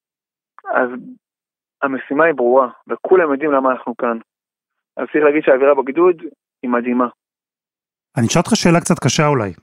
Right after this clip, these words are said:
Speaker 1: אוקיי.
Speaker 2: כל מה שאתה מתאר, הנסיבות השונות בחיים, הפרספקטיבה הקצת יותר מיושבת, מבוגרת, האחריות, שלא הייתה כשהייתם סדירניקים.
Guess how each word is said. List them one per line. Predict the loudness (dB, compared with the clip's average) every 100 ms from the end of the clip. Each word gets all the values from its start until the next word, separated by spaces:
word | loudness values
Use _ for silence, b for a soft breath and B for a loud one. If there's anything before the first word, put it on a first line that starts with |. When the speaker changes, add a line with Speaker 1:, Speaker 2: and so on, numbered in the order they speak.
| _ _ _ _ -12
Speaker 1:
אוקיי. | -2 0 0 -4 _ _ _ _ -2
Speaker 2:
כל | 2 2
מה |
שאתה | 4 2 2
מתאר, | 2 2 0 0 -6 _ _ _ _ _ _ -6
הנסיבות | -2 -2 -2 0 0 0
השונות | 2 2 2 2
בחיים, | 0 0 2 4 2
הפרספקטיבה | 0 -2 -2 -2 2 2 2
הקצת | 0 -4 -6
יותר | -6 -2 0 0 -2 -6 b b b b
מיושבת, | 4 6 6 2 2 0 0 0 0
מבוגרת, | 0 0 2 2 2 2 -2 -2
האחריות, | -2 -2 0 4 6 4 0 -6 -20 b b b b b
שלא | 0 2
הייתה | 2 0 -4
כשהייתם | -2 -2 -2 -2
סדירניקים. | -2 0 0 0 -4 -8